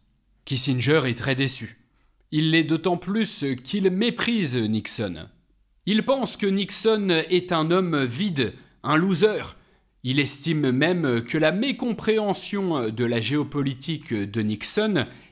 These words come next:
est dangereuse. C'est donc avec plaisir que Kissinger a aidé le staff de Nelson Rockefeller à préparer les attaques contre Nixon. Après la défaite de son mentor, Kissinger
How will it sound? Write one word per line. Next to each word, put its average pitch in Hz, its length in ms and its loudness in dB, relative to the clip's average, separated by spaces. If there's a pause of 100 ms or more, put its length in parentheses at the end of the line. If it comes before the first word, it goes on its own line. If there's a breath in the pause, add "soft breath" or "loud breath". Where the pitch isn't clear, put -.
(100)
est 196 160 4
dangereuse. 131 800 0 (640)
C'est 180 180 2
donc 247 300 2
avec 170 320 0
plaisir 220 760 2
que 135 80 -4
Kissinger 151 760 0
a 117 440 0
aidé 135 480 0
le 104 180 -2
staff - 460 -2
de 98 260 -10
Nelson 127 640 0
Rockefeller 117 600 -2 (500 loud breath)
à 165 160 0
préparer 156 720 2
les 120 260 0
attaques 113 480 -4
contre 107 320 -2
Nixon. 95 500 -4 (680)
Après 160 280 0
la 196 140 4
défaite 196 520 0
de 131 240 2
son 127 200 -2
mentor, 123 540 2 (320 loud breath)
Kissinger 156 680 2